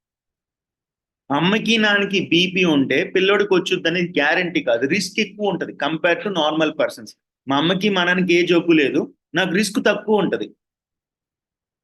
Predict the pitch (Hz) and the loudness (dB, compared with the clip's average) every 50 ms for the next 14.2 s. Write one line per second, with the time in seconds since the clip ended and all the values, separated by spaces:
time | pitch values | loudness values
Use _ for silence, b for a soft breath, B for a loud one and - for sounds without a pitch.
0 | - - 156 160 180 190 220 - - 226 165 208 196 180 175 180 185 185 180 185 | -4 -2 0 2 2 2 0 0 0 0 2 2 2 2 2 2 2 2 2 2
1 | 170 165 151 147 143 147 156 151 156 196 - - _ _ - 151 156 175 175 180 | 2 2 2 2 2 0 2 2 0 0 0 -4 _ _ -2 0 2 2 2 2
2 | 180 185 190 190 - 220 180 170 - 202 - 165 160 156 165 175 170 175 165 131 | 2 2 2 2 0 0 0 0 0 0 2 2 2 2 0 0 0 0 0 0
3 | 117 110 101 - - _ _ _ _ _ _ _ _ _ _ _ _ _ _ _ | 0 -2 -4 -6 -10 _ _ _ _ _ _ _ _ _ _ _ _ _ _ _
4 | _ _ _ _ _ _ _ _ _ _ _ _ - 151 165 165 180 190 185 - | _ _ _ _ _ _ _ _ _ _ _ _ -2 -2 0 2 0 0 2 2
5 | 160 165 202 - - - - - 135 139 143 151 202 214 220 214 214 - 185 170 | 2 2 2 0 -6 -12 -4 0 0 2 2 4 4 4 4 2 2 2 2 2
6 | 160 156 175 208 233 - - _ _ _ _ 131 139 147 147 156 165 170 185 180 | 4 4 2 0 -2 -6 -12 _ _ _ _ -4 0 0 0 0 0 -2 -2 0
7 | 190 185 180 160 160 160 160 170 165 165 165 160 160 156 160 160 160 147 139 139 | 0 0 2 2 2 2 0 0 0 0 0 2 2 2 2 2 0 0 -2 -2
8 | 151 170 - 196 180 170 160 160 - 185 175 175 170 156 135 147 139 139 143 139 | -2 -2 0 0 2 2 2 2 2 0 0 0 0 -2 -2 0 0 0 0 -2
9 | - - _ _ _ _ _ _ 135 156 170 170 175 160 - 170 156 175 208 190 | -6 -14 _ _ _ _ _ _ -4 -2 0 2 2 2 2 2 0 0 0 -2
10 | - - - _ _ _ 120 143 175 - - 196 220 214 175 156 170 143 147 165 | -6 -12 -18 _ _ _ -4 -4 -4 -4 -2 0 0 0 2 2 2 2 2 2
11 | 190 208 - - _ _ - 185 185 185 185 185 143 123 123 127 120 117 - - | 0 0 -4 -10 _ _ 0 2 4 4 4 4 2 0 0 -2 -4 -6 -6 -10
12 | 113 107 104 _ _ _ _ _ _ _ _ _ _ _ _ _ _ _ - 139 | -14 -14 -14 _ _ _ _ _ _ _ _ _ _ _ _ _ _ _ -2 0
13 | 175 160 190 196 208 202 - 196 190 185 180 180 185 180 175 170 160 139 143 151 | 2 2 2 2 2 2 2 2 2 0 2 2 2 2 4 4 4 4 2 2
14 | 175 175 - | 0 -2 -6